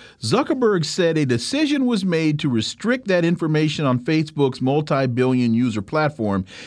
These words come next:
He said that unlike Twitter, which banned the sharing of the article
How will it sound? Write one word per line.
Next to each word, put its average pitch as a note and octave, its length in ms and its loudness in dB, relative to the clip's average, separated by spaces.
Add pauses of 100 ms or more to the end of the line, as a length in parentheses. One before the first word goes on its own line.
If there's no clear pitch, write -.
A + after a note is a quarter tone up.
He A#3 160 2
said F#3 480 0
that D3 300 0 (100)
unlike C#4 640 0
Twitter, D4+ 560 -2 (460)
which F3 440 2 (100)
banned G3 560 2
the D3+ 200 0
sharing A#3 800 -2
of G#3 300 0
the E3 180 -2
article D#3+ 480 0